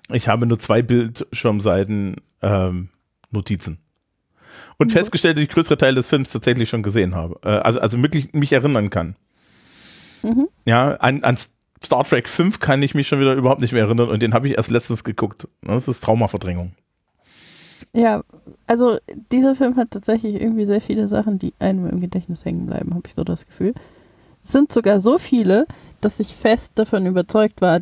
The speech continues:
Speaker 2: dass das mehr als ein Film ist.
Speaker 1: Ja. Nein, es
Speaker 2: Also
Speaker 1: ist
Speaker 2: wir hatten vorhin schon ein bisschen darüber geredet, dass wir fest davon überzeugt waren, dass es mehr als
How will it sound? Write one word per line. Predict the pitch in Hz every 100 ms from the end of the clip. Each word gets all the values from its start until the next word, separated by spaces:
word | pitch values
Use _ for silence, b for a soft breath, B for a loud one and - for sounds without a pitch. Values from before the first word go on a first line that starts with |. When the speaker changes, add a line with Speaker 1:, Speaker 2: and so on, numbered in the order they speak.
| -
Speaker 2:
dass | - 185 - _ _
das | - 165 -
mehr | 170 160
als | 160
ein | - 151
Film | - 175 160 151
ist. | 151 - - - _ _ _ _ _ _ _ -
Speaker 1:
Ja. | 101 _ _ _ -
Nein, | 98 98 208
es | 165
Speaker 2:
Also | 196
Speaker 1:
ist | 202
Speaker 2:
wir | 226
hatten | 214 208
vorhin | - - 220 233 220
schon | 214 202
ein | - 190
bisschen | 196 196 185
darüber | 180 190 196
geredet, | 180 185 202 185
dass | - -
wir | 190 180 - - -
fest | 190 185 -
davon | 175 175
überzeugt | 160 165 180 170
waren, | 170 165
dass | 165 -
es | -
mehr | 170 160 165 202 208 -
als | 175 185 -